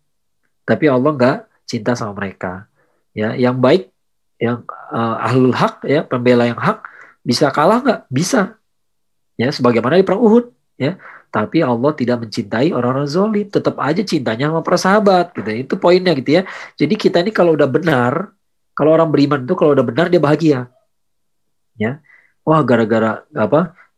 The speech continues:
Eh, udah waktu sholat, udah waktu sholat. Tapi kalau kita sholat, kita nggak kebagian makanan,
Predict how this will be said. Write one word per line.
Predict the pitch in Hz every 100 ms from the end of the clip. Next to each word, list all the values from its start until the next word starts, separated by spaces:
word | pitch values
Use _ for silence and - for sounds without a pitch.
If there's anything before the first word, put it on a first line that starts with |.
| -
Eh, | 113 110 113
udah | 127 131
waktu | - 139
sholat, | 151 170 170 -
udah | 127 113
waktu | 107 117
sholat. | 113 107 127 196 - _ _ -
Tapi | 113 -
kalau | - 135 127
kita | 127
sholat, | 127 - 117 170 -
kita | - 135 165
nggak | 147
kebagian | 135 127 135
makanan, | 131 143 196 208 175 175